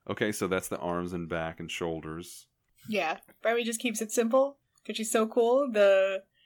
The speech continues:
Speaker 2: the wi-, the doors, <laughs> A K A wings, just, like, flip into itself and it just splits in half, forming the legs.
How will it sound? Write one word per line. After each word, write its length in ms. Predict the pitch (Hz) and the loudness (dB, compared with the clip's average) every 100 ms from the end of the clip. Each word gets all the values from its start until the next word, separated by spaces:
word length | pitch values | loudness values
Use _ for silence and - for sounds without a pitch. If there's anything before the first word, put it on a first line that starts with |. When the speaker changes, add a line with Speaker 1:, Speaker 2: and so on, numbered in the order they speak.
| _ - _ _ | _ -20 _ _
Speaker 2:
the 100 | 226 | 2
wi-, 280 | 214 220 214 | 4 4 2
the 160 | 220 214 | 4 4
doors, 600 | 214 202 208 247 226 - - _ | 6 6 8 8 6 2 -8 _
<laughs> 160 | _ | _
A 100 | 220 | -2
K 360 | 202 202 226 220 | 2 4 6 6
A 40 | |
wings, 420 | 175 185 247 220 | 4 4 4 4
just, 240 | - 202 - | 0 -4 0
like, 180 | 190 - | 0 -2
flip 400 | - - 208 214 | -6 0 0 0
into 280 | 202 208 220 | -2 -2 -2
itself 360 | 214 233 233 | 0 4 4
and 100 | 233 | 4
it 60 | 180 | -2
just 160 | 190 - | -4 -6
splits 340 | - 196 196 | -2 -2 -2
in 120 | 185 | -6
half, 280 | 185 185 214 | -4 -6 -6
forming 360 | 190 185 185 202 | -6 -6 -8 -8
the 80 | 208 | -4
legs. 520 | 170 104 - - | -4 -4 -10 -16